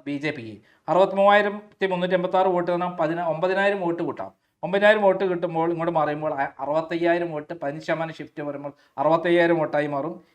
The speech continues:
ഇവരെ ഒമ്പതിനായിരം വോട്ട് ആകുമ്പോൾ അൻപത്തിനാ-, അമ്പത്തിനാലായിരം വോട്ടായി മാറും. അപ്പോൾ ആ, ആ, പതിനായിരം വോട്ടിൻ്റെ ഭൂരിപക്ഷത്തിന് വരും. പിന്നെ രണ്ടായിരത്തി, ഇരുപത്തിമൂവായിരത്തി നാൽപത്തൊന്ന് വോട്ടിൽ,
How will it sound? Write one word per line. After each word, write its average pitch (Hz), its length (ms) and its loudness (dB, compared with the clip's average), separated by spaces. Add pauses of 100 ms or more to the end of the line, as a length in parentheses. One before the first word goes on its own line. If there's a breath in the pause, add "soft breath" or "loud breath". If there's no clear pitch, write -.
(140 soft breath)
ഇവരെ 151 160 -2
ഒമ്പതിനായിരം 165 540 0
വോട്ട് 156 180 -2
ആകുമ്പോൾ 151 300 -4 (420)
അൻപത്തിനാ-, 151 720 -4
അമ്പത്തിനാലായിരം 165 760 0
വോട്ടായി 139 260 -2
മാറും. 95 240 -14 (720)
അപ്പോൾ 190 220 -8 (720)
ആ, - 20 -14
ആ, 175 560 -10 (120)
പതിനായിരം 180 320 2
വോട്ടിൻ്റെ 185 260 0
ഭൂരിപക്ഷത്തിന് 170 520 0
വരും. 160 120 -4
പിന്നെ 175 160 -4
രണ്ടായിരത്തി, 180 760 0
ഇരുപത്തിമൂവായിരത്തി 185 840 -2
നാൽപത്തൊന്ന് 175 440 -4
വോട്ടിൽ, 160 400 -6